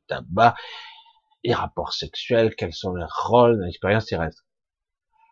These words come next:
Le, l'expérience terrestre. Alors, si on part du principe que c'est une expérience,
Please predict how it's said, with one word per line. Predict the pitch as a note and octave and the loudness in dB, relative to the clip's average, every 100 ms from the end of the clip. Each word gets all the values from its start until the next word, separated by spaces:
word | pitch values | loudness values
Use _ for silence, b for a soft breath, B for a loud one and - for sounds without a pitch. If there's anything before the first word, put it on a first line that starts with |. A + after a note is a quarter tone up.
| _ _ _ _ _ - B B B B B B B - _ B B | _ _ _ _ _ -10 B B B B B B B -20 _ B B
Le, | G#2+ G#2+ D#2 - _ _ _ _ - - | 6 6 6 0 _ _ _ _ -18 0
l'expérience | A2+ B2 - - C3+ C3+ D3 C#3 - | 4 4 4 -2 0 0 0 -2 0
terrestre. | G2 D#2 - - - | 0 0 -4 -14 -12
Alors, | D#2+ F2 - - _ _ _ _ - - | -10 -8 -8 -12 _ _ _ _ -12 -4
si | - | 2
on | C3+ C#3 | 2 6
part | F3+ D3+ F#2+ | 6 6 4
du | G2+ | -4
principe | - C3+ C3 C3 - - | 0 0 2 -2 -4 -8
que | F2+ | -10
c'est | - - | -8 -6
une | A2 | -6
expérience, | - F#2+ E2+ G#2 C#3 D3+ - | -4 -2 2 2 2 -2 -8